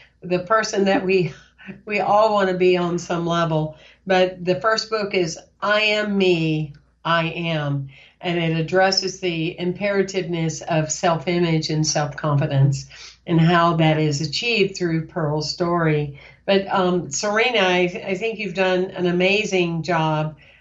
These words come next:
Um, and what has been some of the feedback that you've gotten from Pearl?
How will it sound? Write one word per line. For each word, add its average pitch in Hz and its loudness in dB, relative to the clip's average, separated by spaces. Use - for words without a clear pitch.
Um, 165 0
and 196 0
what 233 0
has 262 -2
been 226 0
some 208 -4
of 185 0
the 180 0
feedback 185 0
that 180 -2
you've 185 -2
gotten 190 0
from 165 -4
Pearl? 143 -4